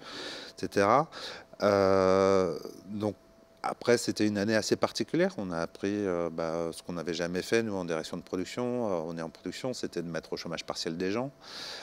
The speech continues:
Euh, et puis, au moment où il a fallu reprendre le tournage, c'était la mise en place des protocoles sanitaires.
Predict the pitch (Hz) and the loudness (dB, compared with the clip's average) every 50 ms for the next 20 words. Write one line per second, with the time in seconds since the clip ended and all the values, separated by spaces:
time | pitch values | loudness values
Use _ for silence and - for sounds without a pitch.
0 | - - - - - 90 87 85 82 82 80 80 80 78 78 78 78 78 78 78 | -14 -16 -6 -4 -2 0 0 0 0 0 0 0 0 0 0 0 0 0 0 -2
1 | 78 76 78 78 76 76 73 71 69 - - _ _ - 101 95 82 - - - | -2 -2 -2 -4 -4 -4 -6 -6 -8 -10 -14 _ _ -6 -4 -4 -4 -6 -6 -4
2 | 104 101 95 92 87 90 90 90 92 95 95 92 90 85 - - 92 90 90 85 | -2 0 0 0 -2 -2 -4 -4 -4 -2 -2 -2 -2 -2 -2 -2 -2 0 0 0
3 | 82 90 87 90 - - - - 104 107 101 95 87 - 95 90 92 90 - - | 2 2 0 0 -2 -6 -4 -2 0 0 0 -2 0 0 0 2 0 -2 -2 -4
4 | 95 95 92 92 92 92 95 95 - - - 82 - - 87 82 82 82 85 87 | -4 -2 0 0 0 0 0 0 -2 -2 -2 -4 -4 -4 -2 -2 -2 -2 -2 -4
5 | 80 87 82 78 - 90 87 85 85 87 - - 87 - - - 90 82 - - | -4 -4 -6 -2 0 2 2 2 0 -2 -2 -4 -4 -4 -4 -4 -4 -2 -2 -2
6 | 87 85 90 90 - 120 123 147 143 | -4 -4 -4 -2 2 4 4 4 2